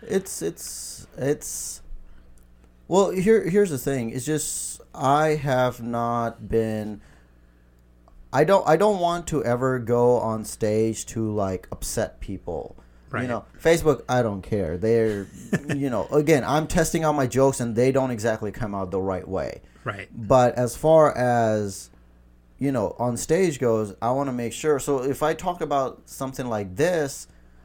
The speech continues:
Speaker 1: I want person to leave happy. And sure, there's a good possibility if I'm, like, really killing it, I may bring stuff like this where I'm like, "Hey, I've done ten jokes that have absolutely killed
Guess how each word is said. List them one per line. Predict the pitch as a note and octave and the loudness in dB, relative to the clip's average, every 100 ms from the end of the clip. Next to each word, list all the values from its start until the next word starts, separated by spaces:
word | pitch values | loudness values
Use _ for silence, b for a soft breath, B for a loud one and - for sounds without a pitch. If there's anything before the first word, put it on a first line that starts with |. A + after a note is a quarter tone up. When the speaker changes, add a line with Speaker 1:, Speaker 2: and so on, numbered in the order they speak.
| b - - - | b -20 -10 2
Speaker 1:
I | C#3+ | 4
want | F3 D#3+ | 4 2
person | - D3+ D3+ C3 | 2 0 -2 -4
to | |
leave | A2+ A#2 A#2 - - - | -4 -2 -4 -6 -12 -4
happy. | B2 B2 G2+ | -2 -2 -4
And | C3 | -4
sure, | C#3 G3+ G3+ C#3 B B _ - | 0 2 4 2 B B _ 0
there's | D3 E3+ | 2 2
a | D#3 | 0
good | D#3 E3+ | -2 0
possibility | - D#3 D#3 C#3 D3 F#3 D#3 C#3+ C3 | 2 2 0 0 0 0 0 -2 -2
if | B2 - | -4 -2
I'm, | D3 C#3+ | -2 0
like, | B2 A2 - - | 0 0 -6 -12
really | G#2 C3+ D#3 C#3+ | -2 2 2 2
killing | - C#3+ D3 E3+ | 0 -2 0 -2
it, | F3 - - | -6 -4 -2
I | B2+ | 0
may | C3+ C#3 C#3+ | 0 0 0
bring | G#2 E2+ C3 C3+ B2+ | -2 0 2 2 -2
stuff | - C3+ - | 0 0 2
like | A#2+ G#2 | 0 0
this | C3 C3+ A#2+ | 0 0 0
where | A#2+ | 0
I'm | A#2+ | 0
like, | A#2 A2+ | 0 -2
"Hey, | B2+ B2+ | 0 0
I've | A2+ | 0
done | B2 B2 | -2 -4
ten | - B2+ B2 | -4 -6 -4
jokes | B2 A#2 | -4 -2
that | A#2 | -4
have | A2 G#2 | -2 -4
absolutely | G#2+ - G#2 F#2+ G2 | -4 -4 -6 -8 -10
killed | - C#3 C#3 A2+ A2+ | -4 0 2 2 -2